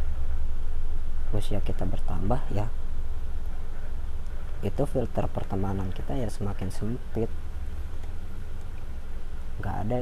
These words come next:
yang dulu, "Oh, itu teman gua, itu teman gua, itu teman gua." Ya sekarang lu lihat aja deh di kontak WhatsApp lu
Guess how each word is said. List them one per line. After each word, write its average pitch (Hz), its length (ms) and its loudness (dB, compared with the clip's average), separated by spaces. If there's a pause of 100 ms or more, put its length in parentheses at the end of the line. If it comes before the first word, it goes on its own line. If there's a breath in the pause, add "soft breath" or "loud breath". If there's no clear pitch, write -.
yang 101 80 -2
dulu, 101 400 -2 (960)
"Oh, 131 160 0
itu - 240 -2
teman 110 240 0
gua, 113 240 -2
itu 107 160 -2
teman 107 320 -2
gua, 110 160 -2
itu - 160 -2
teman 104 400 0
gua." 107 240 0 (960)
Ya 95 80 0
sekarang 113 400 2 (2250)
lu 120 160 4
lihat 123 240 4
aja 127 240 4
deh 147 240 2
di 110 120 2
kontak 107 380 2
WhatsApp 101 480 2
lu - 140 2